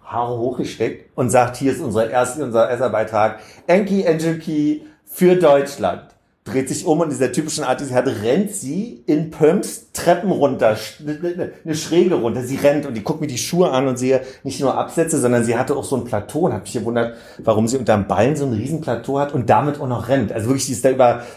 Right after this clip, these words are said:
fünf, sechs Stufen, wo ich dachte, die, die Chance, dass sie sich da einen Knöchel zerrt, <laughs> die war hoch, so.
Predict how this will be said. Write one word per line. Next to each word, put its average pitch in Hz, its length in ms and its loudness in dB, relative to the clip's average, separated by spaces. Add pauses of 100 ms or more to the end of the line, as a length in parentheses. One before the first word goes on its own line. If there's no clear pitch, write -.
fünf, 180 220 2
sechs 165 220 2
Stufen, 165 260 -4
wo 139 80 2
ich 139 100 0
dachte, 135 320 0
die, 117 240 -10
die - 160 -10
Chance, 165 380 0
dass 120 160 -6
sie 110 80 -8
sich 101 200 -8
da 135 100 0
einen 175 140 -4
Knöchel 120 500 -4 (640)
zerrt, 87 580 0
<laughs> - 80 -4
die 131 440 0
war 117 240 4
hoch, 117 360 -2
so. 98 280 -4